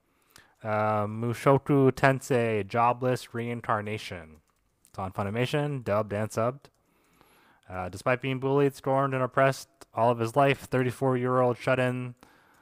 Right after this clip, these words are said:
uh, still found the resolve to attempt something heroic, only for it to end in a tragic accident. But in a twist of fate, he awakens in another world as Rudius Greyrat,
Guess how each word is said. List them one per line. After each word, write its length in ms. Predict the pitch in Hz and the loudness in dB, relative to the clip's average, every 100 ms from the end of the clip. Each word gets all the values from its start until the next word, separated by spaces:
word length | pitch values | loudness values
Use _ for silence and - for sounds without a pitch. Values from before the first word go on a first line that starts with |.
| _ - | _ -10
uh, 340 | 98 101 95 | -4 -2 -2
still 400 | 95 - 120 120 | -4 -6 -2 0
found 360 | 120 - 120 117 | 0 0 0 -2
the 60 | 110 | -4
resolve 520 | 104 110 110 113 110 | -2 2 4 2 -2
to 180 | 110 104 | -6 -6
attempt 360 | - 107 104 | -4 -6 -6
something 240 | 107 101 95 | -8 -8 -6
heroic, 440 | 101 113 110 98 - - - | -2 2 2 0 -6 -20 -14
only 220 | 107 113 | -10 -8
for 260 | 110 113 110 | -6 -2 -2
it 80 | 107 | -2
to 160 | 107 | -6
end 240 | 113 107 107 | -6 -6 -4
in 100 | 101 | -6
a 60 | |
tragic 300 | 98 101 104 | -2 -4 -4
accident. 640 | 110 135 - 107 92 - - _ _ _ _ _ _ | -2 -2 -2 -4 -6 -12 -20 _ _ _ _ _ _
But 200 | 107 101 | -8 -6
in 160 | 104 107 | -8 -8
a 100 | 104 | -8
twist 380 | - 135 - | -6 -6 -4
of 120 | 120 107 | -6 -2
fate, 360 | 170 143 - | -2 -2 -6
he 140 | - 113 | -10 -8
awakens 460 | 110 120 - 120 | -6 -6 -6 -4
in 80 | 117 | -4
another 260 | 117 120 120 | -2 -2 -2
world 560 | 117 135 127 120 113 107 | 0 2 2 0 -6 -10
as 340 | 101 98 95 | -8 -8 -8
Rudius 520 | 95 127 143 143 135 - | -8 -6 -2 -2 -4 -4
Greyrat, 680 | 131 135 113 95 - - | -2 0 0 -4 -8 -20